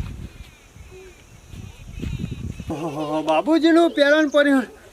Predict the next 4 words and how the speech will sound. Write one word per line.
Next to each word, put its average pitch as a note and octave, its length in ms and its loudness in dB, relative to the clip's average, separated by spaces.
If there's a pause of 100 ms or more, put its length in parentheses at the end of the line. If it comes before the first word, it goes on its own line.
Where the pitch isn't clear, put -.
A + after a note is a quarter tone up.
(140)
બાબુજી B3 560 -4
દેખાતા C4 560 2
નહીં. A3 220 -4 (1000)
ઓહો, G#3 840 2